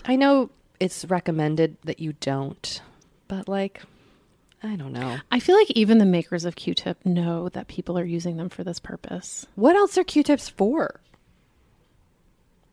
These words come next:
Speaker 1: Like, what is, i-, is, weren't Q-tips made to clean out ears, or did they have some
Speaker 2: I
Speaker 1: sort of
Speaker 2: don't
Speaker 1: purpose I don't
Speaker 2: know.
Speaker 1: know about?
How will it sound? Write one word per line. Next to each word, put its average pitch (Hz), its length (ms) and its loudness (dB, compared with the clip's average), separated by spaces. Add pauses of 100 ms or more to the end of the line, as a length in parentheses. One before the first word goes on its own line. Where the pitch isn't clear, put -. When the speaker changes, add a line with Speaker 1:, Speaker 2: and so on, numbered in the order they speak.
(220)
Speaker 1:
Like, 202 140 4
what 226 220 6
is, 247 220 4 (220)
i-, 214 180 4
is, 214 240 4
weren't 220 240 4
Q-tips 269 400 4
made 180 400 2
to 226 60 -2
clean 208 260 0
out 196 140 0
ears, 247 300 2
or 208 60 -2
did 180 140 -2
they 190 100 2
have 185 160 0
some 170 140 -8
Speaker 2:
I - 20 -4
Speaker 1:
sort 196 200 0
of 185 80 2
Speaker 2:
don't 202 80 -4
Speaker 1:
purpose 180 280 2
I 190 80 6
don't 175 220 2
Speaker 2:
know. 185 180 2
Speaker 1:
know 302 40 -4
about? - 380 -10